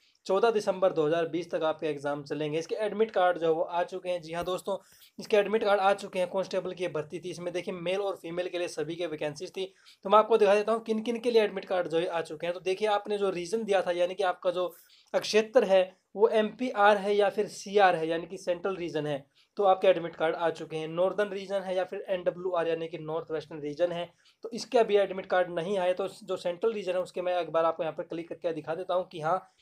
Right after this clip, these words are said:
ये लिंक सच में एक्टिवेट हो चुका है, यहाँ पर एडमिट कार्ड आ चुके हैं। तो देखिए, यहाँ पर इस पर क्लिक करके मैं आपको दिखा देता हूँ, सीआर की बात यहाँ पे है, ठीक है। तो देखिए, ये वेबसाइट ओपन हो चुकी है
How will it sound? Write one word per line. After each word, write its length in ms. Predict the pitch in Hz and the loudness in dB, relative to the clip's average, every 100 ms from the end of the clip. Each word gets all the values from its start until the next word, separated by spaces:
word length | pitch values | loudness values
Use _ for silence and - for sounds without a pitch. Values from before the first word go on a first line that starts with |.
| _ - | _ -6
ये 80 | 180 | -4
लिंक 260 | 180 214 - | -2 -6 -4
सच 220 | 185 180 | -4 -4
में 120 | 202 | -4
एक्टिवेट 400 | 208 - 180 180 | -4 -2 -4 -4
हो 120 | 151 156 | -4 -6
चुका 220 | 180 190 | -2 0
है, 60 | |
यहाँ 120 | 170 160 | 0 -2
पर 120 | 175 | -4
एडमिट 280 | 151 147 147 | -6 -8 -4
कार्ड 180 | 143 | -2
आ 120 | 151 139 | -2 -8
चुके 200 | 143 143 | -8 -8
हैं। 60 | |
तो 80 | 151 | -8
देखिए, 260 | 151 156 175 | -8 -8 -6
यहाँ 100 | 160 | -6
पर 100 | 160 | -8
इस 80 | 147 | -10
पर 100 | 180 | -10
क्लिक 240 | 165 165 | -8 -6
करके 220 | 160 147 | -8 -6
मैं 100 | 156 | -6
आपको 240 | 151 - 226 - _ _ - | -4 -2 -2 -2 _ _ -16
दिखा 300 | 156 160 165 | -12 0 0
देता 180 | 196 202 | 2 0
हूँ, 120 | 214 | -2
सीआर 460 | 214 - 202 185 170 | -4 -2 4 4 4
की 120 | 165 | 0
बात 220 | 147 143 | -2 0
यहाँ 160 | 143 139 | -2 -4
पे 80 | 143 | -6
है, 60 | |
ठीक 160 | 143 185 | -6 -4
है। 60 | - | 0
तो 40 | |
देखिए, 220 | 185 180 | -2 -2
ये 60 | 190 | 0
वेबसाइट 360 | 185 180 185 185 | 0 0 -2 -4
ओपन 220 | 175 190 | -6 -8
हो 140 | 143 151 | -8 -10
चुकी 260 | 165 - | -10 -4
है 140 | 165 | -4